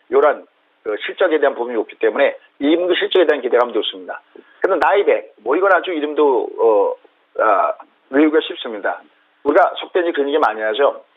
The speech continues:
이 제약 바이오 섹터가 많이, 많이 발전되면 제 소스는 나이가 백 살이 아니라 나이가 한 이백 살, 나 이백, 이백까지도 살 수 있다는 게 나오는데 나이백이 아주 강하게 올라갔습니다.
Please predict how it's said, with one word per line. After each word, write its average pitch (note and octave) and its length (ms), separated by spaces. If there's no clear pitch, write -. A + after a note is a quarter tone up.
이 F#3+ 200
제약 E3+ 300
바이오 D#3 200
섹터가 D3+ 560
많이, C#3 640
많이 - 280
발전되면 C#3+ 680
제 D#3+ 160
소스는 E3+ 480
나이가 C3 540
백 B2 160
살이 F3+ 200
아니라 A#2 280
나이가 A#2+ 260
한 D3 140
이백 D3 260
살, C3 220
나 C3+ 180
이백, C3 440
이백까지도 F3+ 580
살 E3+ 140
수 - 100
있다는 D#3 420
게 C3+ 80
나오는데 B2+ 520
나이백이 B2+ 380
아주 - 260
강하게 B2 200
올라갔습니다. G#2 480